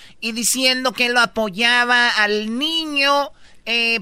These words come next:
por, eh, haber salido del closet y que podía ser feliz y que fuera simplemente siendo una buena persona, no importaba su orientación sexual, lo cual estoy de acuerdo. Como un padre le va a dar la espalda a su hijo.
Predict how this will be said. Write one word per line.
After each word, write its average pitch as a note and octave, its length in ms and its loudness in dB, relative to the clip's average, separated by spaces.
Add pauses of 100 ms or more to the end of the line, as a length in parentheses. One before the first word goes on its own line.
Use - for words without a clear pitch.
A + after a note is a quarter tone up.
por, A#3 220 0
eh, A#3+ 320 0
haber A#3+ 180 2
salido A#3+ 300 0
del G#3 200 -2
closet D4+ 640 2
y B3 100 -8
que A#3+ 200 -6
podía A#3+ 380 -2
ser A#3+ 180 0
feliz E4 480 -2
y D4+ 60 -6
que A#3 180 -4
fuera B3+ 420 0 (260)
simplemente B3+ 640 -4
siendo C4 220 -4
una B3+ 140 0
buena B3+ 240 2
persona, A#3+ 400 0
no B3 40 0
importaba A#3+ 680 0 (220)
su - 180 -6
orientación A3 480 -6
sexual, D#4+ 280 0 (100)
lo G#4+ 80 -2
cual C#4+ 160 4
estoy B3+ 200 0
de A#3+ 80 0
acuerdo. A3+ 480 0
Como D4 240 -2
un D4+ 140 -6
padre C#4 320 4
le C4+ 80 2
va B3 80 2
a B3+ 60 4
dar B3+ 100 4
la C4 260 2
espalda A#3 580 0
a A3+ 40 -2
su G#3+ 200 -2
hijo. G#3 440 -10